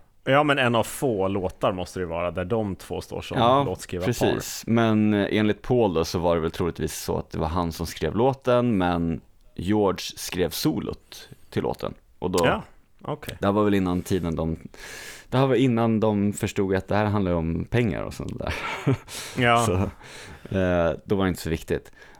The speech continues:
Speaker 2: Ehm, men jag tycker att den här låten är ett väldigt fint exempel på, alltså, en tidig Beatles-magi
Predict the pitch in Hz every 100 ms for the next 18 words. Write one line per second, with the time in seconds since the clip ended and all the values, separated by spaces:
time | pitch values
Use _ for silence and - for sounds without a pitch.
0 | - - 101 101 98 95 95 - - 110
1 | 113 113 117 127 127 123 117 120 110 104
2 | 87 80 76 - - - 101 107 95 -
3 | 87 78 - - 95 - 80 78 80 -
4 | 90 82 73 80 - - - - - -
5 | - 92 85 82 113 90 85 98 73 82
6 | - 73 92 82 - 76 - - - 87
7 | 85